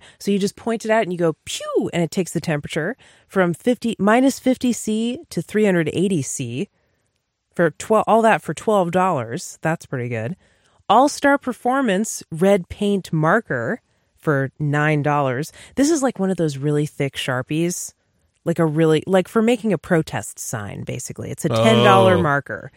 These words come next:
Speaker 2: Got some
Speaker 1: for making
Speaker 2: activists listening to the
Speaker 1: protest
Speaker 2: show.
Speaker 1: signs. Yeah,
Speaker 2: All right.
Speaker 1: definitely. That's what I'm guessing it is.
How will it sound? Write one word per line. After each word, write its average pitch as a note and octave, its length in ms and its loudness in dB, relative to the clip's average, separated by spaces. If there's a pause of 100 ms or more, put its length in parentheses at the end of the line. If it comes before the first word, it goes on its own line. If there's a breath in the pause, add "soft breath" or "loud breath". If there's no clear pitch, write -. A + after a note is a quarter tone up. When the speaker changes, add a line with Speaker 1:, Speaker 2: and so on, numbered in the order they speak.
Speaker 2:
Got A2+ 140 -4
some - 140 -2
Speaker 1:
for F3 40 6
making F3 300 6
Speaker 2:
activists C3 280 -2
listening B2+ 100 -2
to - 100 -8
the B2 40 -4
Speaker 1:
protest F3+ 420 2
Speaker 2:
show. - 40 -2
Speaker 1:
signs. A#2 400 -6
Yeah, A#2 240 -2
Speaker 2:
All A2+ 80 0
right. A#2+ 80 0
Speaker 1:
definitely. D#3 460 0
That's C3 240 -6
what D3+ 80 -4
I'm C3 120 -4
guessing C3 340 -6
it A2+ 100 -8
is. A#2 240 -8